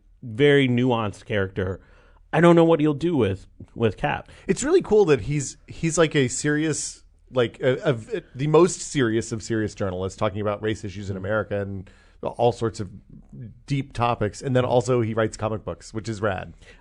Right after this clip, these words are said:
Speaker 1: I, he spent an hour with Bill Simmons, I wanna say, like, two or three months ago on his podcast. And they talk about all these offers he gets, and he's very selective right now because he feels the pressure of living up to what he's written before.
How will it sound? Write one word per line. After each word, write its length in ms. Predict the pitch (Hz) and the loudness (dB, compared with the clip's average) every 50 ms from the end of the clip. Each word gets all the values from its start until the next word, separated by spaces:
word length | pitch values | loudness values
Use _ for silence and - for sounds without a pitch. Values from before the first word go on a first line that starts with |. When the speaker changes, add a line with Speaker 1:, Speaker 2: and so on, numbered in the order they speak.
| - | 2
Speaker 1:
I, 120 | - 190 185 | 6 6 6
he 360 | 165 165 - 196 202 202 185 | 6 4 0 -2 -2 -2 -4
spent 340 | 180 - - - 214 220 226 | -6 -8 -4 -2 0 2 2
an 120 | 208 160 - | 0 0 0
hour 280 | 117 123 135 139 139 131 | 2 4 6 6 6 6
with 180 | 120 113 98 | 6 4 2
Bill 180 | 90 113 117 117 | 2 2 2 2
Simmons, 640 | 110 - 131 110 113 110 110 101 104 107 104 - - - - - _ _ - - | 0 0 -2 0 2 2 0 0 -4 -10 -14 -16 -20 -20 -20 -20 _ _ -14 -8
I 40 | 120 | -6
wanna 180 | 123 127 127 123 | -4 -4 -4 -4
say, 180 | - 131 117 | -4 -2 -2
like, 180 | 110 104 104 - | 0 -2 -2 -4
two 160 | - - 131 | -4 -2 0
or 80 | 127 120 | 0 0
three 160 | 120 - 120 | 0 -2 -4
months 260 | 110 107 101 101 98 | -2 -2 -4 -4 -4
ago 200 | - 101 98 92 | -4 -4 -2 -2
on 140 | 90 90 87 | -2 -2 -4
his 180 | 90 113 104 98 | -4 -6 -6 -6
podcast. 600 | - 120 104 98 95 - 110 95 92 90 - - | -4 -4 -4 -4 -4 -4 -6 -6 -6 -8 -10 -8
And 260 | - 104 104 104 101 - - - - - - - | -6 -6 -4 -4 -6 -8 -12 -18 -20 -20 -10 -2
they 120 | - 131 131 | 0 0 2
talk 260 | 131 170 170 208 - | 4 4 2 4 4
about 200 | 170 131 - - | 4 2 2 4
all 140 | 120 123 123 | 4 2 2
these 160 | 120 113 - | 2 2 2
offers 360 | 131 131 156 - - 120 98 | 4 4 4 4 2 0 -2
he 80 | - 113 | -2 -6
gets, 260 | 98 101 98 95 - - | -6 -4 -4 -4 -6 -8
and 140 | 107 98 | -10 -10
he's 300 | 92 104 113 113 113 110 | -8 -6 -6 -4 -4 -6
very 440 | 101 95 92 110 113 113 117 120 123 117 | -6 -4 0 2 2 2 2 0 -2 -4
selective 640 | - - - 113 101 110 117 120 - 113 101 85 | -6 -6 -4 -4 -2 -2 -2 -4 -4 -6 -8 -6
right 180 | 104 95 92 - | -6 -8 -8 -6
now 220 | 104 107 104 101 | -4 -4 -4 -4
because 360 | 98 101 101 95 - 110 92 - - - - - _ | -4 -6 -8 -8 -8 -10 -10 -12 -18 -20 -20 -20 _
he 140 | - - 220 | -12 -12 -12
feels 680 | - - - 135 135 139 131 127 123 120 110 - - - - _ _ _ _ - | -8 -4 0 2 2 4 4 4 2 0 -2 -6 -12 -20 -20 _ _ _ _ 2
the 100 | 131 120 | 2 2
pressure 640 | - - - - 127 127 - - - 135 127 123 | 2 0 0 2 2 2 2 0 0 2 2 2
of 200 | 117 - 110 101 | 2 0 -4 -4
living 360 | 104 107 110 104 113 110 101 107 | -2 -2 -2 -2 -2 -4 -6 -6
up 200 | 104 107 - - | -8 -8 -10 -12
to 480 | - 127 113 101 98 98 95 95 92 95 - - | -8 -6 -4 -2 0 0 -2 -2 -4 -8 -8 -4
what 180 | - 113 107 | 0 2 2
he's 160 | 110 107 95 | 2 0 0
written 340 | 98 104 117 - - 110 104 | 0 0 0 0 0 -4 -2
before. 580 | 92 95 - - 170 180 151 107 95 92 92 | -2 -2 -2 0 2 4 4 4 4 2 -2